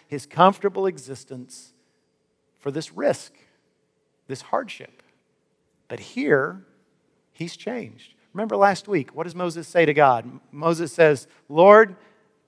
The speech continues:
the people have rejected you. And I know, I know you can't bring them in, but I'm asking you, punish me instead. Blot my name out of your book so that your people can be forgiven." Now, who does that?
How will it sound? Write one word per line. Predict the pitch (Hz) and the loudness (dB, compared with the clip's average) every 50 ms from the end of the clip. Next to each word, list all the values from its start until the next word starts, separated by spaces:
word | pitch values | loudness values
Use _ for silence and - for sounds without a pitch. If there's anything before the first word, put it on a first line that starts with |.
| - 120 | -12 -8
the | 120 156 | -6 -6
people | - - - 190 220 214 - 190 165 | -6 -6 -6 -6 -4 -2 0 2 2
have | 165 165 147 | 2 2 0
rejected | 156 139 123 151 151 139 - - 139 135 - | -2 -6 -4 -2 -2 -2 -4 -10 -14 -14 -14
you. | 139 139 135 127 117 _ _ _ _ _ _ _ _ _ _ _ _ - | -18 -20 -20 -20 _ _ _ _ _ _ _ _ _ _ _ _ _ -10
And | 131 123 | -2 2
I | 135 160 180 180 | 4 4 4 4
know, | 175 180 185 175 151 135 - - - - | 2 2 2 2 2 0 -4 -12 -8 -2
I | - 151 | -2 0
know | 156 170 180 185 180 170 147 139 - - _ | 0 2 2 2 2 2 0 -2 -6 -16 _
you | - 160 170 | -16 -16 -16
can't | - - 170 190 185 190 190 | -6 0 4 4 4 4 4
bring | 143 175 185 185 | 2 -2 -2 -2
them | 185 180 175 | -2 -4 0
in, | 180 175 160 143 - - _ - | 2 0 0 0 -2 -10 _ 0
but | 156 | 2
I'm | 165 165 165 | 2 4 4
asking | 156 143 175 202 196 185 - - 190 180 | 4 4 4 4 4 2 -2 -8 -8 -6
you, | 175 175 170 170 165 170 _ _ _ _ | -6 -6 -6 -6 -8 -10 _ _ _ _
punish | - - 151 175 185 185 - - | -8 -2 -2 0 0 -2 -4 -8
me | 170 160 156 156 | -12 -14 -14 -14
instead. | 160 - 147 139 - - _ - - - - _ _ _ _ _ _ _ _ _ _ _ _ _ _ _ _ _ _ _ _ _ _ _ _ _ _ - | -14 -16 -18 -20 -20 -20 _ -20 -20 -20 -20 _ _ _ _ _ _ _ _ _ _ _ _ _ _ _ _ _ _ _ _ _ _ _ _ _ _ -8
Blot | 120 147 165 185 208 240 262 | 0 6 8 8 8 8 6
my | - 185 208 226 233 233 | 4 4 4 6 6 4
name | 226 208 185 175 170 170 160 - - - | 4 4 4 4 2 0 -4 -8 -10 -2
out | - 139 165 202 | 2 4 4 4
of | 220 214 | 4 2
your | 220 220 | -2 -2
book | 170 180 170 165 165 - - _ _ | 0 2 2 2 2 -2 -8 _ _
so | _ - - 180 180 | _ -8 -2 -2 0
that | 165 147 - | 0 -2 -4
your | - 143 123 156 175 180 | -8 -10 -8 -6 -6 -6
people | 175 135 165 - - 160 143 | -6 -8 -12 -12 -12 -12 -14
can | - 147 135 | -14 -14 -14
be | 131 127 | -14 -14
forgiven." | - - 143 123 - 135 135 135 131 _ _ _ _ _ _ _ _ _ _ - | -16 -20 -20 -18 -16 -16 -16 -18 -20 _ _ _ _ _ _ _ _ _ _ -14
Now, | 143 139 | -14 -12
who | 131 214 | -12 -10
does | 208 190 214 233 226 - | -8 -6 -8 -8 -8 -12
that? | - - - - | -20 -20 -20 -20